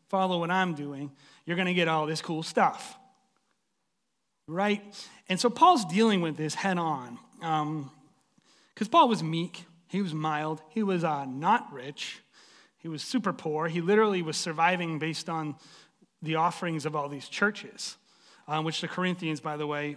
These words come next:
were not a generous church either. In fact, there was a huge famine in Jerusalem, and they wouldn't even help, um,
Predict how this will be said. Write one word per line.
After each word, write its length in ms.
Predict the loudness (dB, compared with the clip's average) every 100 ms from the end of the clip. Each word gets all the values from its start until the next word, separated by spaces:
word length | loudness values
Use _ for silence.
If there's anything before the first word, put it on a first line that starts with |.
| -10
were 100 | -8
not 320 | -2 -2 -2 -8
a 80 |
generous 460 | -8 -2 -2 -4 -8
church 300 | -12 -14 -12
either. 320 | -10 -10 -12 -18
In 60 | -12
fact, 240 | -8 -6
there 100 | -4
was 140 | -4 -4
a 60 |
huge 320 | -2 -2 -2 -8
famine 600 | -14 -4 0 2 0 -2
in 100 | -6
Jerusalem, 580 | -4 -2 -2 -4 -8 -10 -14 -20 -20 -16 -6
and 140 | 0
they 120 | 4
wouldn't 280 | 6 6 4
even 180 | 2 2
help, 300 | 2 2 -2 -14 -20 _ _ _ _
um, 680 | -6 -4 -4 -8 -10 -12 -16